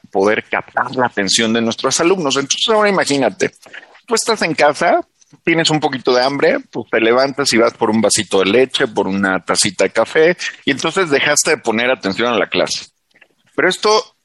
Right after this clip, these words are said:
también sucede para los profesores, o sea, ¿cómo captas la atención de los alumnos? Otro reto al que nos enfrentamos, Diego, y que detectamos es justo esta parte de la hiperconexión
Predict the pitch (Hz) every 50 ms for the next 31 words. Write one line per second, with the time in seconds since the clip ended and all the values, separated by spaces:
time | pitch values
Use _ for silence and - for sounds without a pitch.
0 | _ - 104 101 117 127 135 147 - - 139 - - 139 156 160 123 - - -
1 | 117 117 113 - - - - - - - - - 131 113 - 110 - - 135 -
2 | - 180 180 190 202 - _ - 170 - - - - - - 156 143 127 107 -
3 | 113 107 104 - 113 110 107 104 98 98 98 98 - - 87 90 87 87 - -
4 | 80 - - - - - _ _ _ _ _ _ _ _ - - - 196 196 -
5 | 208 202 196 175 151 147 143 139 - - 160 147 - 117 104 95 92 95 98 98
6 | 98 98 98 98 92 113 120 113 117 117 110 104 110 107 98 104 117 139 - -
7 | 101 92 95 92 - - 92 101 117 117 113 117 123 - - 143 135 - - 170
8 | 151 - - 170 - 180 160 - 156 151 - - 165 147 135 117 107 - - -
9 | 135 139 127 - 147 - - - 104 104 107 104 - - - 113 110 110 110